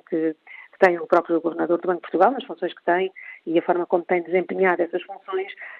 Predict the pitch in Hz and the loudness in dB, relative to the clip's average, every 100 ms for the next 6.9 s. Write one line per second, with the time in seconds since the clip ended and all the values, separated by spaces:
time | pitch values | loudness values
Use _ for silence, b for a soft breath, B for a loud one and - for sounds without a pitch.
0 | - 208 185 180 180 175 190 190 - - | 0 2 4 4 4 2 -4 -4 -6 -4
1 | 165 160 156 - - 156 147 147 160 143 | -2 -2 -4 -12 -16 -14 -12 -8 -6 -2
2 | 135 170 170 165 170 160 151 160 - - | 4 4 4 2 2 0 0 -4 -6 -4
3 | 156 170 170 - 175 175 156 160 151 156 | 2 4 2 -2 0 0 0 -2 -2 -4
4 | 151 160 151 160 - 165 165 165 - B | -4 -4 -4 -6 -4 0 0 0 -8 B
5 | B B B 185 196 175 165 175 175 - | B B B 0 4 2 2 0 0 0
6 | 180 175 - 160 156 160 151 - - | -2 0 -2 -2 -2 -4 -4 -2 -4